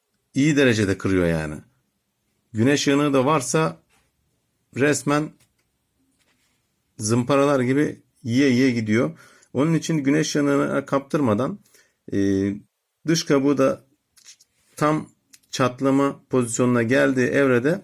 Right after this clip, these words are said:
soyma makinesini kesinlikle tavsiye ediyorum. İş gücü olarak, e, zaman olarak çok güzel bir alet. Fakat erken dış kabuk, yeşil kabuğu çatlamamış şekilde, e, soyulduğu zaman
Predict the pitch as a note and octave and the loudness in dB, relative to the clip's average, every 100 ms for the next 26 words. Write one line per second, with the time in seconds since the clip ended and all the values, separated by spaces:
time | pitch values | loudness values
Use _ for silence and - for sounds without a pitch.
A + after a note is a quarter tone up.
0 | _ _ _ _ _ _ _ - - C3 | _ _ _ _ _ _ _ -16 0 2
1 | D3 D3+ C#3 C3 B2 B2+ A#2 C#3 C3+ C#3 | 2 0 0 0 -2 -2 -2 -2 0 -2
2 | B2+ D#3 C3+ B2 B2 B2+ A2 F#2 E2 - | -2 -4 -2 -2 -2 -4 -2 -4 -4 -10
3 | - C3+ - - _ _ _ _ - G#2 | -6 -6 -6 -12 _ _ _ _ -8 -4
4 | G2+ A2+ C3+ - _ _ _ _ - G2+ | -2 -2 -4 -8 _ _ _ _ -10 -6
5 | G2 A2 A#2+ - G#2 G2+ G2 F#2+ G2 A2+ | -2 -4 -6 -12 -8 -6 -4 -6 -2 -2
6 | C3+ C3 G#2 A#2+ C3+ - - - - D#3+ | 0 0 2 0 -2 -10 -20 -20 -4 -2
7 | B2 A2+ B2 A#2 G#2+ F2 E2 - B2+ B2 | -2 -2 0 0 0 -2 -4 -4 -4 -2
8 | E3 E3 _ - - _ - G#2 G#2 G#2+ | -4 -6 _ -20 -20 _ -4 -2 0 0
9 | C#3+ G#2 - F#2+ G#2 C#3+ - C3 G#2+ - | -2 -2 -8 -6 -4 -4 -2 -4 -4 -10
10 | - A2+ A2 C3+ C3+ A#2 A2+ - A2+ A#2 | -6 -4 -4 -4 -2 -2 -4 -2 -4 -2
11 | C#3+ C#3 A#2+ - A2+ A2+ G#2 F#2 F2 _ | -2 0 -2 -2 -4 -4 -2 -2 -6 _
12 | _ _ _ - F#2 E2+ E2+ E2 - A#2 | _ _ _ -8 -6 -4 -6 -10 -2 0
13 | B2 C3 D#3+ C#3 A2+ B2 E3 | 2 0 0 0 0 -2 -4